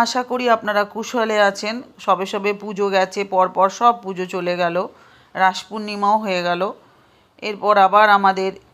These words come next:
শীতকালে অনেক উৎসব আসছে। আমাদের তো উৎসবের শেষ নেই, আমরা মজে থাকি উৎসব নিয়ে। তো যাই হোক, আপনারা থাকবেন আমার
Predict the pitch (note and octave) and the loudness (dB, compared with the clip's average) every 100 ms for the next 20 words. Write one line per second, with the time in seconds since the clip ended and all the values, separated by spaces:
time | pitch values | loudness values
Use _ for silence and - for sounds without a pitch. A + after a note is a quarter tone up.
0 | _ - - A#3 - G#3+ G#3 G#3 G#3+ C#4+ | _ -14 -10 -10 -2 0 2 2 0 -2
1 | G#3+ A3+ - A3 A3 G3 F3+ - - G3+ | -4 -10 -4 2 6 6 4 -2 -6 -6
2 | - _ _ _ - F#3+ G3+ G3+ G#3+ A3 | -6 _ _ _ -4 2 2 2 -2 -4
3 | G#3+ G#3+ A3 G3+ G3+ G#3+ G3+ G3+ G#3 G#3+ | -6 -4 -2 -2 -2 -4 -4 -4 -4 0
4 | F3 F3 F#3 F#3+ F#3 G#3 G#3 F3+ A3 A3 | 0 2 0 -2 -2 -4 -4 -6 -6 -6
5 | F#3+ - F#3+ F#3 F#3 G3 A3+ A#3 A3 A3+ | -6 -2 -2 -2 -8 -6 -6 0 2 2
6 | A3+ B3+ - - - - - - F#3+ G#3 | 2 0 -2 -20 -20 -20 -8 -2 0 2
7 | G3+ G#3 - G3 G3 A#3+ A#3+ G#3 | 2 2 2 -2 0 0 0 0